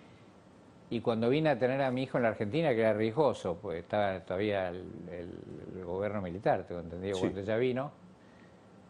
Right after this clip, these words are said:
Speaker 1: eh, que era perseguida, obviamente. Cuando tuve mi hijo, me di cuenta de la importancia de la democracia que nosotros despreciábamos".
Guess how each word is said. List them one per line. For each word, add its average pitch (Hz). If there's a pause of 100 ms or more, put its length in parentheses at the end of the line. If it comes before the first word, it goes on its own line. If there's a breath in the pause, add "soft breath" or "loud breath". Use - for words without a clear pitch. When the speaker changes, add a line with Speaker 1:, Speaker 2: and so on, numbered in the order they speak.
(260)
Speaker 1:
eh, 92
que 104
era 98
perseguida, 98
obviamente. 107 (1300 loud breath)
Cuando 110
tuve 139
mi 123
hijo, 147
me 113
di 120
cuenta 151
de 98
la 98
importancia 131
de 120
la 110
democracia 107
que 113
nosotros 131 (100)
despreciábamos". 90